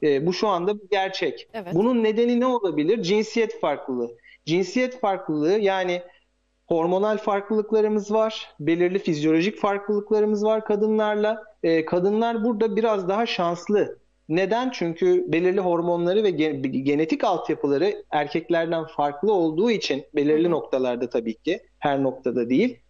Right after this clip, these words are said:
Speaker 1: E, bunlar onlara avantaj sağlayabiliyor. Yani kadın erkek arasındaki fark gibi yine bireyler arasında da böyle, e, ufak da olsa, büyük de olsa böyle genetik farklılıklar var. Bu sebeple herkesin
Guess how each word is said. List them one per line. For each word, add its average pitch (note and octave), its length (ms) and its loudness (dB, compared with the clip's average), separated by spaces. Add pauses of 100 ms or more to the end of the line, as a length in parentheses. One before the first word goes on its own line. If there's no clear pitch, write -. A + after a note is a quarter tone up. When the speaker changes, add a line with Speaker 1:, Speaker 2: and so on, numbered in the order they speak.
(320)
Speaker 1:
E, E3+ 500 4
bunlar A#3 420 2
onlara G#3 380 2
avantaj F3 500 0
sağlayabiliyor. F3 840 2
Yani D#3+ 320 2
kadın A3 360 0
erkek F#3+ 340 -2
arasındaki D#3 500 -2
fark F3 360 -2
gibi F#3 340 -2 (160)
yine F3+ 280 0
bireyler F3 420 2
arasında D#3 580 -2
da F3+ 120 0
böyle, F3 480 2 (200)
e, C#3+ 600 2
ufak G#3 540 -2
da D3+ 80 2
olsa, C3+ 500 -2 (240)
büyük F3 400 0
de D#3+ 60 2
olsa C#3+ 440 0
böyle E3+ 220 4
genetik D#3+ 500 -2
farklılıklar C#3+ 680 -2
var. F#3 260 -2 (240)
Bu F3 60 0
sebeple D3+ 480 0
herkesin F3+ 640 -2